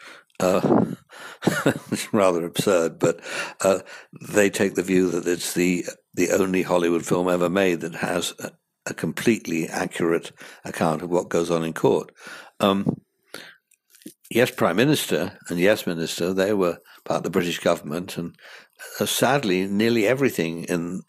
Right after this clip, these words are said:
in those, uh, programs remains true. Uh, so,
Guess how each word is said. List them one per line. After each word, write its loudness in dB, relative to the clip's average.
in -2
those, 0
uh, 0
programs -4
remains 2
true. 2
Uh, 2
so, 4